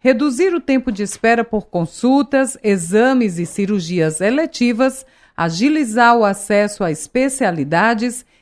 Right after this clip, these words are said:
e garantir assistência integral de qualidade aos cidadãos são desafios enfrentados por serviços públicos e privados de saúde. Pesquisa realizada pelo Instituto Datafolha, encomendada pelo Conselho Federal de Medicina,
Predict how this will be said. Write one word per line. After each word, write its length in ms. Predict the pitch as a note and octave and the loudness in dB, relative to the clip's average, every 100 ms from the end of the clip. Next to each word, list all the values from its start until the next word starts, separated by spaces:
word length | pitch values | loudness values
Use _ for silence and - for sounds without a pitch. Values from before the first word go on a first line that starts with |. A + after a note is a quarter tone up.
| - | -8
e 80 | A#3 | -2
garantir 720 | G#3 D4+ E4 C#4+ - C4+ C4 | 2 2 2 0 0 0 2
assistência 840 | C4 C4 A3+ - A#3+ A#3 B3 A3+ - | 0 -2 -8 -2 -2 0 -2 -4 -2
integral 680 | D#4+ E4+ C#4 G#3+ G#3 A3 A3 | -2 0 -2 2 2 4 2
de 100 | G3+ | -2
qualidade 720 | G#3+ G3 E3 D#3+ F#3 G#3+ G3 | -2 -2 -2 0 0 0 0
aos 160 | D3+ | -4
cidadãos 760 | - G#3 G#3+ C#4 A#3 B3 D#4+ - _ _ _ | -6 -4 -2 0 2 2 -2 -6 _ _ _
são 300 | - G3+ F#3+ | -4 -2 -2
desafios 840 | E3 C4 A#3+ A#3 - A3+ A#3 A3 | 0 0 0 0 -2 -2 0 0
enfrentados 920 | G#3+ A3 - C#4+ C4+ A3 A3+ B3 F#3+ - | -2 -4 -2 -2 0 2 4 2 -2 -6
por 220 | G3 F#3 | -4 -4
serviços 680 | - E3 E3 C4 C4+ D#4 | -4 -4 -2 -4 -4 -8
públicos 600 | - B3+ A#3 B3 B3+ C4 B3 | -4 -2 0 -2 -2 -2 -2
e 40 | |
privados 600 | C4 C#4 G#3+ F#3 F3+ F#3 | -2 -2 2 2 2 -2
de 120 | F#3 G#3 | -6 -6
saúde. 680 | C4 B3+ G3+ B2+ - - _ _ _ | 0 0 0 -2 -8 -18 _ _ _
Pesquisa 560 | - C4+ C#4 - F#4 D#4+ | -2 -2 -2 -2 2 4
realizada 720 | B3+ G#3 D#3+ D3+ G3+ G#3+ F3+ | 4 2 0 0 2 2 0
pelo 180 | F3 F#3+ | -2 -2
Instituto 560 | F#3+ - F#3 B3 B3+ G#3+ | -2 -4 -6 -4 -4 -2
Datafolha, 760 | F#3 - C#3 - G#3+ G#3 F3+ | -2 -2 -6 -2 2 4 2
encomendada 840 | F3 - A3 G#3 F3 E3 G#3 A3 F3+ | 0 -2 -2 0 0 2 4 2 0
pelo 200 | E3+ E3+ | -4 -6
Conselho 500 | E3 D#3+ - A3 F#3+ | -6 -4 0 0 0
Federal 500 | F#3+ D#3+ D3 F3 F#3+ | -4 -2 0 0 0
de 120 | D#3+ | -2
Medicina, 720 | C#3 C3 - A3 B3 C4 C4 | -6 -6 -4 0 2 2 0